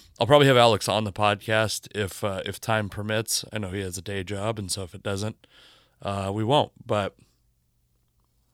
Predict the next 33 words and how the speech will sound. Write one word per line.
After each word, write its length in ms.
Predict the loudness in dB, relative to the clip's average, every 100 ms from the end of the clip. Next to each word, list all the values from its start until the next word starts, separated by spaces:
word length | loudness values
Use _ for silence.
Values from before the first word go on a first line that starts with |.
| _ _ _ -20 _ -20 _ _ _ _ -12 -12 -12 -18 -6
they're 140 | 2
gonna 100 | 6
be 80 | 8
really 240 | 8 6
fun 260 | 6 4 4
shows. 220 | 0 -2
If 140 | 0
you 140 | 6 8
have, 180 | 8 8
uh, 240 | 6 6
if 140 | 4 2
you 60 |
have 60 | 4
friends 280 | 2 2 2
in 40 |
Montana, 640 | 2 2 2 2 2 -2 -4
have 140 | -2 -2
them 100 | -4
come 160 | -4
on 120 | -2
out. 180 | -4 -8 _ _ _ -20 -20 -20 -20 0
I 120 | 4
know 100 | 8
Montana, 460 | 8 8 6 6
by 100 | 6
the 80 | 6
way, 100 | 4
I'm 80 | 4
getting 220 | 4 6
my 80 | 4
booster 320 | 4 2 2
shot 240 | 0 0 0
tomorrow, 460 | 0 2 2 0